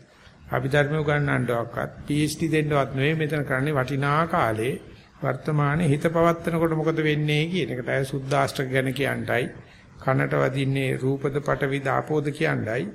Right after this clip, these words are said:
මේ ප්‍රශ්න කියලා දෙන කෙනෙක් අල්ලගන්න. මයි ළඟ නෑ එහෙම කතාවක්. හොඳයි අපි ඊයේ ප්‍රශ්නත් ඉවර කරලා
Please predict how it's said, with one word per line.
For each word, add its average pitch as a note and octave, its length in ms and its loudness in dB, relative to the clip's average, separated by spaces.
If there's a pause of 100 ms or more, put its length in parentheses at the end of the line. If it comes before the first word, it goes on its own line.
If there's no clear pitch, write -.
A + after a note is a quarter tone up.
(240)
මේ - 180 -4
ප්‍රශ්න E3+ 400 -2
කියලා G3 340 0
දෙන G3+ 160 4
කෙනෙක් A3 300 -2
අල්ලගන්න. B2 400 -2 (260)
මයි F#3+ 220 0
ළඟ G#3 200 2
නෑ F#3 180 -2
එහෙම C#3+ 180 -2
කතාවක්. - 400 -10 (2750)
හොඳයි E3 260 0
අපි C#3+ 260 2 (240)
ඊයේ C#3+ 240 0
ප්‍රශ්නත් C#3+ 460 -2
ඉවර C#3+ 240 4
කරලා G3 340 2